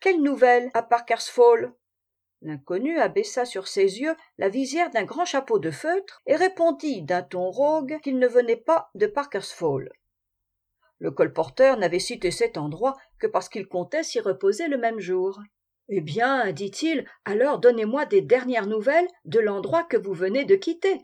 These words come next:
Je ne tiens pas plus à celle de Parker's Fall qu'à celle d'un autre pays. Qu'allez-vous m'apprendre ? J'écoute. » Ainsi pressé par Dominique, le voyageur, qui paraissait aussi peu soucieux de rencontrer un compagnon dans ce bois isolé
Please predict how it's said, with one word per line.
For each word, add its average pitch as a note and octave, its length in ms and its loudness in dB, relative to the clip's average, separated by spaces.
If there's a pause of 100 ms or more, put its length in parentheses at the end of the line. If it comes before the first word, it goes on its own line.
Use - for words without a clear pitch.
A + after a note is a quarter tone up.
(160)
Je - 140 -2
ne F#3+ 160 0
tiens G3+ 220 -4
pas G3 160 -2
plus C4+ 420 -8
à E3+ 120 -2
celle G3+ 320 -2
de F3+ 80 -2
Parker's - 500 -6
Fall C4+ 280 6 (240)
qu'à E3 120 -4
celle A3+ 260 -4
d'un E3+ 200 -2
autre E3+ 260 -4
pays. D4 380 -4 (180)
Qu'allez-vous C#4 400 -2
m'apprendre ? G3 720 -6 (160)
J'écoute. » A3 520 -6 (640)
Ainsi G3+ 360 -4
pressé G#3 340 -2
par D#3 200 -6
Dominique, G#3+ 520 -2 (180)
le F#3 120 -4
voyageur, G3 640 2 (220)
qui F#3+ 120 -8
paraissait G3 460 0
aussi G#3 280 0
peu C#4+ 220 -2
soucieux C4 520 -4
de - 80 -2
rencontrer A#3+ 560 -4
un F#3+ 120 -2
compagnon A3 640 -4
dans E3 160 -6
ce - 140 -6
bois G3+ 380 0
isolé G#3 520 0